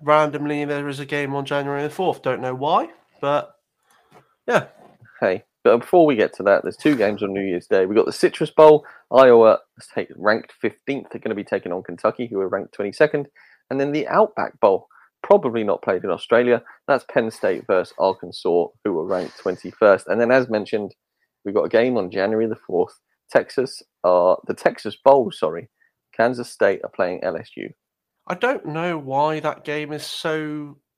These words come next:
Speaker 1: so much further out. Like, I don't know why it's not on the third, or, I mean, yeah, I understand why it's not on the second, 'cause that's a Sunday, but why not the Monday?
Speaker 2: Maybe,
Speaker 1: Anyway.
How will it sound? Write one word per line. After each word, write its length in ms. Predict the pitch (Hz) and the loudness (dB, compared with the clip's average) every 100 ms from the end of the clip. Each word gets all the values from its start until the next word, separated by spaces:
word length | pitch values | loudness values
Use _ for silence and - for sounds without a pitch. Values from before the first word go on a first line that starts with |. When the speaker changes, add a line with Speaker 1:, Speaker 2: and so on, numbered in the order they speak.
| _ _ _ _ _ _ - | _ _ _ _ _ _ -20
Speaker 1:
so 280 | - 165 160 | -10 -6 -4
much 240 | 156 - | -6 -8
further 360 | 175 165 160 160 | -6 -6 -4 -2
out. 340 | 160 165 - _ _ - | -2 -4 -10 _ _ -6
Like, 220 | 156 - | -4 -4
I 40 | |
don't 200 | 135 135 | -6 -8
know 80 | 131 | -8
why 240 | 131 135 135 | -4 -2 -4
it's 160 | - | -6
not 180 | 143 123 | -8 -6
on 140 | 139 | -8
the 80 | 135 | -10
third, 420 | 135 147 175 208 | -10 -8 -6 -8
or, 360 | 131 120 120 120 _ _ - - - _ - | -8 -8 -8 -10 _ _ -20 -20 -20 _ -16
I 60 | |
mean, 240 | 127 120 120 _ _ _ _ _ - | -14 -14 -16 _ _ _ _ _ -16
yeah, 260 | 127 - - | -14 -12 -12
I 140 | - 147 | -6 0
understand 440 | 165 151 - 147 | 0 2 2 4
why 120 | 139 | 2
it's 100 | 131 | 0
not 100 | 151 | -4
on 60 | 117 | -4
the 60 | - | -4
second, 480 | 214 214 131 185 - | -4 -2 -6 -8 -8
'cause 100 | 127 | -8
that's 180 | 113 | -8
a 40 | 131 | -8
Sunday, 580 | 165 170 104 131 127 _ | -8 -6 -6 -6 -8 _
but 280 | 127 131 - _ _ _ _ _ | -6 -6 -8 _ _ _ _ _
why 160 | 135 151 | -10 -10
not 120 | 160 | -10
the 60 | 165 | -12
Monday? 420 | 196 226 110 98 _ _ _ _ _ _ _ _ _ _ _ _ _ - - | -14 -14 -18 -20 _ _ _ _ _ _ _ _ _ _ _ _ _ -20 -8
Speaker 2:
Maybe, 300 | 107 120 123 | 0 0 0
Speaker 1:
Anyway. 500 | - 117 117 113 113 | -2 -2 -2 -4 -10